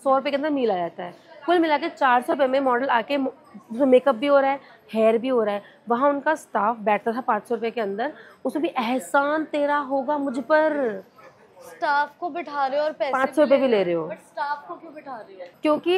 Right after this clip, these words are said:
Speaker 1: effort डालने नहीं थे ना। सारी models हमारी तीन सौ वाली मादीपुर से तो आती हैं, पंजाबी बाग मेरी branch थी।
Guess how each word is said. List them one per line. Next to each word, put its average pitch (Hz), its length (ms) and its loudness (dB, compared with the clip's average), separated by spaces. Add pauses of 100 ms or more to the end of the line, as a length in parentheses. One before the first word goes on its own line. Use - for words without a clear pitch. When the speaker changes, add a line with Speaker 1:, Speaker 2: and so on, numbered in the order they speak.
(120)
Speaker 1:
effort 262 280 2
डालने 254 320 4
नहीं 311 140 0
थे 247 100 -2
ना। 240 340 -4 (680)
सारी 269 260 6
models 269 380 4
हमारी 269 160 4
तीन 269 180 -4
सौ 285 100 -2
वाली 285 80 2
मादीपुर 262 360 -2
से 320 100 -8
तो 311 80 -2
आती 311 240 2
हैं, 320 180 -6 (360)
पंजाबी 294 240 4
बाग 285 140 4
मेरी 226 140 0
branch 240 280 0
थी। 320 240 -6